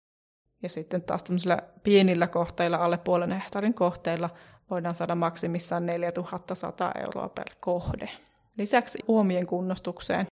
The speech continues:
voidaan saada sitten metriperusteisesti kaksikymmentäyksi euroa metri maksimissaan kustannusperusteisesti. Ja näihinhän sisältyy myös se, että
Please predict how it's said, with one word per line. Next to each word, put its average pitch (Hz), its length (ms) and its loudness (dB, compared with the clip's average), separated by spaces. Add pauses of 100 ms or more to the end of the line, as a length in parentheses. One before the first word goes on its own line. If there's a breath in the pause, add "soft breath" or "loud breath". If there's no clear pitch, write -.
(140)
voidaan 180 300 -6
saada 190 300 -4
sitten - 440 -4
metriperusteisesti 185 1300 -2
kaksikymmentäyksi - 840 -6
euroa 190 360 -6
metri 190 440 -8
maksimissaan - 880 -8 (140)
kustannusperusteisesti. 202 1400 -10 (2000 soft breath)
Ja 185 80 0
näihinhän 185 380 4
sisältyy 196 460 2
myös 185 280 2
se, - 80 4
että 180 360 2